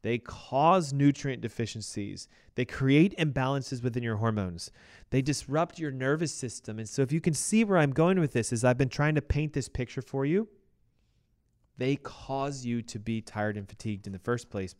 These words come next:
by disrupting the root causes. So if we are approaching our health from this way, we're never gonna be able to solve it. So very briefly, right? What do we do then?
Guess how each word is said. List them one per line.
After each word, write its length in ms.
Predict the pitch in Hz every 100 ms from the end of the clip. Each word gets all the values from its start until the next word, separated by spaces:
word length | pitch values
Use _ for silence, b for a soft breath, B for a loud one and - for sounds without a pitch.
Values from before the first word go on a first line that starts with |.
| _
by 140 | 120
disrupting 720 | 117 123 - 131 - 135 120 110
the 120 | 117
root 500 | 117 120 156 220 -
causes. 600 | 113 90 87 80 - - _ b b b b b b b
So 260 | - 170 170
if 180 | 151 -
we 180 | 151 147
are 300 | 139 131 123 -
approaching 680 | - - 165 190 - 156
our 100 | 131
health 280 | 113 131 123
from 160 | - 110
this 280 | 156 - -
way, 160 | 110
we're 120 | 110
never 260 | 113 127 123
gonna 160 | 113 107
be 80 |
able 140 | 104 95
to 60 |
solve 360 | 90 - 110 101
it. 200 | 90 - b b b b b b
So 200 | - 170
very 240 | 185 240
briefly, 500 | 196 214 208 - 120
right? 240 | 107 165 196
What 180 | - 214
do 60 | 285
we 80 |
do 260 | 269 294 302
then? 260 | 175 90